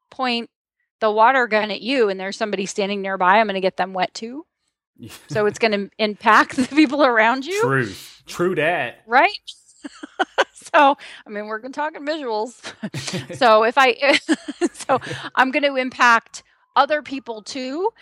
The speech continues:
Speaker 1: and the advice isn't going to be as perfect or specific for everyone, but it's going to fit mostly.
Speaker 2: Yeah, I,
Speaker 1: Which
Speaker 2: I,
Speaker 1: is
Speaker 2: I
Speaker 1: why I always say my books are guides, not Bibles, right? Use what works for you and discard what
Speaker 2: Yeah,
Speaker 1: doesn't work
Speaker 2: I,
Speaker 1: and then
Speaker 2: I
Speaker 1: go
Speaker 2: love
Speaker 1: find
Speaker 2: them.
Speaker 1: what does
Speaker 2: I mean,
Speaker 1: work.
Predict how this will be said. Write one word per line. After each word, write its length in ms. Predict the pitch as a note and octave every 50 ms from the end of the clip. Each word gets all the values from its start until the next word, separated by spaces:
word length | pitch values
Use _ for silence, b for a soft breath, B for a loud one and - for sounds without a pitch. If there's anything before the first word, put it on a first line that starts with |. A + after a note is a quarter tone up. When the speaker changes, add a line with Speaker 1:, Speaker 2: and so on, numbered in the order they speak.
| b b b
Speaker 1:
and 160 | - B3+ B3+
the 100 | B3+ B3
advice 380 | B3 G#3+ A#3+ A#3 B3 C#4+ - C4
isn't 180 | A3 A#3 A#3 A3
going 260 | A3 G#3+ G#3+ A3+ G#3+
to 100 | A#3 F#3+
be 380 | F#3+ G3+ G3+ G3+ G3 G3+ G3+ -
as 160 | - G3 -
perfect 460 | - - A3 G#3+ - C#4 D4 C4 - -
or 160 | G3+ A3 A3+
specific 560 | - - - G#3+ - A3+ G#3+ - B3 A#3+ -
for 180 | - G#3+ - -
everyone, 600 | F3+ F#3+ G3+ A#3 B3 B3+ C4 C#4 D4 D#4 D4+ C4
but 120 | B3+ A#3+
it's 140 | A#3 A#3 - -
going 320 | - A3+ A3+ A3 A3 A3+
to 100 | - B3 A3 G3+
fit 220 | - G#3+ G3 - _ -
mostly. 540 | F#3+ G3 G3+ G3+ G#3 - - F#3 F3+ - - _ - - _ _ _ _ _ _ _ _ _ _ _ -
Speaker 2:
Yeah, 240 | B2 A#2+ B2 C#3+ -
I, 20 |
Speaker 1:
Which 160 | A3+ B3+ C4+
Speaker 2:
I, 40 | C#4
Speaker 1:
is 60 | B3
Speaker 2:
I 40 | C4+
Speaker 1:
why 220 | D4 E4 E4+ D#4+ D4
I 40 | C4
always 100 | A#3+ B3 _
say 320 | _ - - - C#4 C4+ C4 B3+
my 120 | B3 A#3+
books 260 | G3+ A#3+ B3 A#3 - B3
are 80 | A3+
guides, 420 | G#3 A3 G3 F#3+ G3 G3+ F#3+ F#3 G#3
not 220 | G#3 F#3 G3 -
Bibles, 680 | - F3+ F#3 F#3+ F#3 F#3 F3 F3+ F3 F3 - - - _ _ -
right? 180 | F#3+ F#3+ F#3+ -
Use 240 | G3 G#3+ G#3+ F3+
what 140 | G3 F#3 -
works 240 | - F#3 F3+ - -
for 160 | - F#3 E3+
you 300 | F3 F3+ F3+ E3+ E3 E3
and 160 | E3+ E3 F3
discard 720 | E3+ E3 - - - F3 E3 D#3+ D#3+ E3+ E3+ E3+ - D#3 - _ b b b b -
what 100 | F#3+ -
Speaker 2:
Yeah, 40 | - E3+
Speaker 1:
doesn't 200 | D#3+ - E3 -
work 160 | E3+ F3 E3+
Speaker 2:
I, 60 | B2+ -
Speaker 1:
and 120 | F#3 F3+
then 80 | F3+ F3
Speaker 2:
I 40 |
Speaker 1:
go 60 | E3+ E3
Speaker 2:
love 120 | G#2+ G#2
Speaker 1:
find 100 | G2+ G2 F#2 F2+
Speaker 2:
them. 60 | E2+ -
Speaker 1:
what 0 |
does 140 | - F3+ - -
Speaker 2:
I 60 | A#2
mean, 120 | C#3 D3 -
Speaker 1:
work. 100 | -